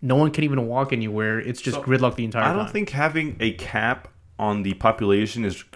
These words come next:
Speaker 2: necessarily the answer.
Speaker 1: Look, I told you time after time, time after time again,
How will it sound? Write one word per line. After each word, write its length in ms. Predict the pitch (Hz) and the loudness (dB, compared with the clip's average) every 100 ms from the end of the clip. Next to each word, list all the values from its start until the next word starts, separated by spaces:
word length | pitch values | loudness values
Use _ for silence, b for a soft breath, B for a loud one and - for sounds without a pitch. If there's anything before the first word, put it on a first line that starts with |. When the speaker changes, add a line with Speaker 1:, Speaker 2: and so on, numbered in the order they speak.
| - - | -20 -10
Speaker 2:
necessarily 580 | 107 104 - 107 98 85 | -8 -8 -2 0 0 -4
the 80 | |
answer. 440 | 95 101 - 143 160 | -6 -8 -6 -6 -6
Speaker 1:
Look, 160 | - 147 | -4 0
I 100 | 135 | 0
told 320 | 135 196 208 | 2 4 4
you 260 | 127 123 117 | 4 -2 -2
time 140 | 143 | -4
after 160 | 143 135 | -2 -2
time, 240 | 135 135 - | -2 -4 -8
time 320 | - 143 170 | -8 -4 -2
after 160 | 196 196 | -4 -6
time 200 | 180 180 | -6 -6
again, 400 | 165 165 135 123 | -4 -4 -4 -6